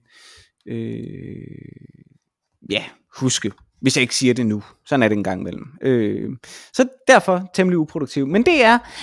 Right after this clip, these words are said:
at, øh, at, øh, humle og porse blev tilsat øl, øh, i middelalderen af konserveringsmæssige årsager.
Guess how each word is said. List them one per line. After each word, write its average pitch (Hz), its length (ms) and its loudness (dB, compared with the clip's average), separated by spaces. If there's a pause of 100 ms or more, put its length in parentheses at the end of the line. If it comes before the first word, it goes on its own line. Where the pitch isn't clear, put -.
(320)
at, - 360 -2 (100)
øh, 151 840 -2 (260)
at, 160 320 -8
øh, 127 300 -8 (200)
humle 208 540 0 (560)
og - 120 0 (160)
porse 156 420 0 (420)
blev 151 120 -6
tilsat 180 580 -4 (140)
øl, 185 180 0 (1120)
øh, 123 960 2
i 170 60 -2
middelalderen 135 680 -2 (640)
af - 80 -2
konserveringsmæssige 175 840 -6
årsager. - 460 -12